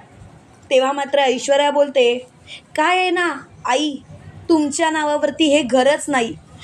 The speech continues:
एकच गोष्ट लक्षात ठेवायची, तुम्ही सर्वांनी माझ्या नावावरती हे घर केलंय, माझ्या, आणि आता या गोष्टीसाठी मी माफ करणार नाही." तेव्हा मात्र ऐश्वर्या खूपच चिडलेली असते.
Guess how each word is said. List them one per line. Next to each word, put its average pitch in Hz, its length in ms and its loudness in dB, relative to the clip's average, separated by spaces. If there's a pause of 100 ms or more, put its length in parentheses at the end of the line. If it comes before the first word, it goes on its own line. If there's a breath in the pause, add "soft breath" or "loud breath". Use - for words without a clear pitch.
(180 loud breath)
एकच 359 380 0
गोष्ट 359 300 -2
लक्षात 339 440 0
ठेवायची, 294 600 -2 (560 loud breath)
तुम्ही 294 260 4
सर्वांनी 302 640 -2
माझ्या 277 420 -2
नावावरती 294 520 -2
हे 294 140 4
घर 285 300 0
केलंय, 294 240 0 (120)
माझ्या, 262 500 0 (1080 loud breath)
आणि 294 220 -2
आता 294 280 0
या 294 320 0
गोष्टीसाठी 339 640 0
मी 330 180 2
माफ 311 260 0
करणार 294 580 0
नाही." 285 380 -2 (1080 loud breath)
तेव्हा 269 220 2
मात्र 285 260 -2
ऐश्वर्या 277 720 0
खूपच 277 380 -2
चिडलेली 285 520 2
असते. - 420 0